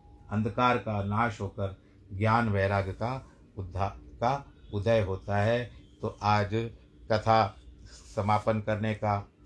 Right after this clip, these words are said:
भी समय आ गया। आप सब लोग खुश रहिए, आबाद रहिए, आनंद के साथ रहिए। भगवान श्री कृष्ण के चरणों में आपकी भक्ति बनी रहे और भक्ति के द्वारा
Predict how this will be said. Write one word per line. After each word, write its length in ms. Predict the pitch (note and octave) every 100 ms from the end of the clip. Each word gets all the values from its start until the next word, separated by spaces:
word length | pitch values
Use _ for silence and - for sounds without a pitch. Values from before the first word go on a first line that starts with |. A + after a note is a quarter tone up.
| -
भी 140 | G2
समय 360 | F#2 G#2 A2 A#2
आ 160 | A2+ G#2+
गया। 360 | A2 A2 G#2+ - - - G2+
आप 160 | G2+
सब 220 | - G#2+ G2
लोग 220 | G#2 G2+
खुश 300 | - B2 G#2
रहिए, 340 | G#2 F#2+ G#2 G#2
आबाद 460 | G2 F#2+ G#2+ G2+
रहिए, 300 | G2+ G2 G#2
आनंद 380 | G2+ F#2+ A2 A2+
के 120 | A2+
साथ 280 | G2+ G#2+ G2+
रहिए। 380 | G#2 G#2+ G#2+ G#2+ - - -
भगवान 320 | G2+ G#2+ A#2 A2
श्री 200 | G#2 G#2+
कृष्ण 380 | A2+ G#2 A2
के 140 | G#2+ G#2+
चरणों 380 | A2+ G#2 G#2+ G#2+
में 140 | G#2+
आपकी 340 | G2+ G2+ G#2+
भक्ति 380 | F#2+ G2+ - A2
बनी 260 | F#2+ G2 G#2
रहे 280 | G#2 G#2 G#2 - - - G#2+
और 220 | G#2 G2
भक्ति 340 | G2+ - A2+
के 120 | G#2+ G2+
द्वारा 400 | G#2 G2+ G#2